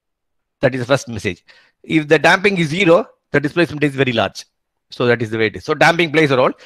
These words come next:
So once I know the material damping, I can use that accordingly. So this is the first message I want you to note.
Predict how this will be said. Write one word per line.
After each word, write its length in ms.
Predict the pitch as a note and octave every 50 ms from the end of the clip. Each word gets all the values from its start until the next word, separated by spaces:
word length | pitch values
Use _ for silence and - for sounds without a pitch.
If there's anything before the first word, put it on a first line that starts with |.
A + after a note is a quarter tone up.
| - _ _
So 220 | - - F3+ E3+ E3
once 260 | D#3 E3+ F#3 F3 G3+
I 80 | F#3 E3+
know 120 | F3 F3
the 100 | E3 E3
material 340 | D#3+ D#3+ C#3+ F3 E3 E3 D#3
damping, 400 | C#3+ C#3+ C3 A#2 D3 D#3+ F#3 -
I 100 | C3+ C#3
can 140 | C#3 D3 C#3
use 180 | D3+ E3 D#3 C#3
that 140 | D#3 C#3
accordingly. 520 | C3 A#2 - B2 B2 A2+ G2+ G#2 F#2+ F2+ - _ _ _
So 140 | - - C#3
this 160 | B2+ C3+ -
is 80 | D#3 D3+
the 100 | C#3 C#3+
first 320 | - D3+ D#3 - - -
message 260 | D#3 C3+ - D3 C3+ C3
I 140 | B2 A#2+ A#2
want 140 | A2+ A2+ G#2+
you 80 | G#2+
to 80 | F#2+ F#2
note. 160 | G2 F#2 E2+